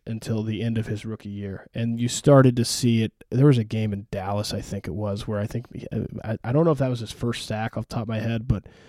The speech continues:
you, you saw some pass rush, and it was, it was late. You know, the, g-,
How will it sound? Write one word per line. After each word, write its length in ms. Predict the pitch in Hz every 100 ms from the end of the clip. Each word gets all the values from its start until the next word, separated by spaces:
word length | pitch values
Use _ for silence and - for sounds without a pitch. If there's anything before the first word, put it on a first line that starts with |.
| - _ _
you, 160 | - 123
you 180 | 120 113
saw 280 | - 123
some 200 | 117 120
pass 360 | 113 120 113 -
rush, 320 | 110 110 - -
and 180 | 117 110
it 40 |
was, 180 | 110 110
it 120 | 110
was 280 | - 135 - -
late. 520 | 98 117 123 101 - - - - - _ _ _ -
You 140 | 147
know, 400 | 143 139 127 95 _ _ _
the, 260 | 156 135 143
g-, 160 | 143